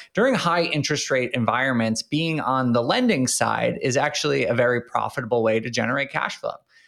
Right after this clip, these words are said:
This is basically, you can own someone's mortgage, for example, or you can rent,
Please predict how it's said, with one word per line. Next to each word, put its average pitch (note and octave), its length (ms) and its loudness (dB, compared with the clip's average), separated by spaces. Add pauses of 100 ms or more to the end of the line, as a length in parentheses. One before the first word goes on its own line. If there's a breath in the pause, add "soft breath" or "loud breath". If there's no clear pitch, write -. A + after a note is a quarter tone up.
(180 soft breath)
This F3+ 120 0
is F#3 80 -2
basically, F3+ 520 2
you D#3 180 2
can D#3+ 280 -2
own D3+ 240 0
someone's D3 360 -4
mortgage, A#2+ 500 -4
for A2+ 220 -6
example, G#2 600 -6
or C3+ 220 2
you C3+ 200 -2
can C3 260 -2 (100)
rent, D3 440 0